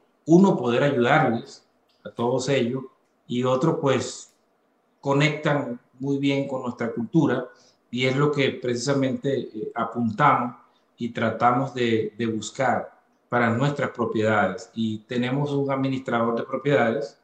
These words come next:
una persona que se encarga de, de llevar esto, y, pues, nuestro mensaje para él siempre es ese, y, pues, esta persona fue la que nos ayudó desde un principio, porque teníamos en claro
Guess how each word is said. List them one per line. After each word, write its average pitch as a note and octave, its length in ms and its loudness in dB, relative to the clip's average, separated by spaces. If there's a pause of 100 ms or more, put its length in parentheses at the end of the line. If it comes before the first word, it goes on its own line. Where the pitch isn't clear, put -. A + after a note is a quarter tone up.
una G2+ 120 -12
persona A2+ 320 -4
que A2 60 -10
se - 100 -12
encarga A2 380 -4
de, A2+ 180 -8 (520)
de A2+ 120 0
llevar A2+ 300 4
esto, C#3+ 380 0
y, A#2+ 100 -4
pues, A2+ 240 -4
nuestro A2+ 320 -2
mensaje A2+ 440 -4
para A2+ 340 0
él A2+ 180 -2 (380)
siempre A#2+ 800 0
es A2 140 -2
ese, D3 380 2
y, A#2+ 60 -6
pues, A2+ 300 -2
esta A2+ 260 -4
persona A#2 380 -4
fue A2+ 180 -4
la A2+ 140 -2
que A#2 100 -8
nos A2 140 -4 (480)
ayudó A#2 480 4
desde B2 280 2
un A#2+ 200 0
principio, C#3+ 680 -4 (420)
porque B2 320 -4
teníamos D3 680 2
en D3 140 -2
claro A#2+ 480 2